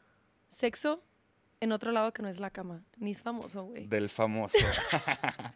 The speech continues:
Speaker 2: Del afamado sexo que no es en la
Speaker 1: Que,
Speaker 2: cama.
Speaker 1: del afamado
Speaker 2: Sí,
Speaker 1: sexo.
Speaker 2: no, pues sí, puede que sí es famoso el sexo en público, ¿no?
Speaker 1: Pero no es, pero
Speaker 2: En
Speaker 1: no tiene que
Speaker 2: público,
Speaker 1: ser en
Speaker 2: o
Speaker 1: la
Speaker 2: en sexo
Speaker 1: cama,
Speaker 2: en
Speaker 1: güey.
Speaker 2: lugares. Sí.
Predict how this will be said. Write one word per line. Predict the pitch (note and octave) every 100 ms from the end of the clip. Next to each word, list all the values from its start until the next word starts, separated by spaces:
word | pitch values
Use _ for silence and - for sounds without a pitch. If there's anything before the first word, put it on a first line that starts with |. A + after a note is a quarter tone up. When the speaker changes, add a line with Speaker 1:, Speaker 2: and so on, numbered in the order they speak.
| _ - C4+ C4 A3
Speaker 2:
Del | C3 C#3 D3
afamado | D3 D3 D3+ D#3+ F#3+
sexo | F#3+ E3+ - G#3
que | D3+
no | C3+ C#3
es | D3+ D#3
en | D3
la | C#3+
Speaker 1:
Que, | -
Speaker 2:
cama. | D4 C#4
Speaker 1:
del | C4+
afamado | D4 C#4 D4+ D4+ D#4+ F4
Speaker 2:
Sí, | F4+
Speaker 1:
sexo. | C3+ C3+
Speaker 2:
no, | C#3 C#3
pues | B2
sí, | C3+
puede | C3+ C#3+ D3
que | D3+
sí | C#3+ C3+
es | -
famoso | C3+ B2+ B2+
el | A#2
sexo | A2+ A#2+
en | G#2+
público, | G#2+ G#2 - F2
¿no? | F2+ G#2+ - _ _ _ -
Speaker 1:
Pero | A#3 G#3+
no | A3
es, | G#3
pero | A3
Speaker 2:
En | A#3
Speaker 1:
no | -
tiene | C4+ -
que | A2
Speaker 2:
público, | A#2+
Speaker 1:
ser |
en | A2+
Speaker 2:
o |
Speaker 1:
la | A#2
Speaker 2:
en |
sexo | A#2 A#2
Speaker 1:
cama, | -
Speaker 2:
en | C3
Speaker 1:
güey. | A2+ A2
Speaker 2:
lugares. | G#2+ A2+ G2+ - - _
Sí. | -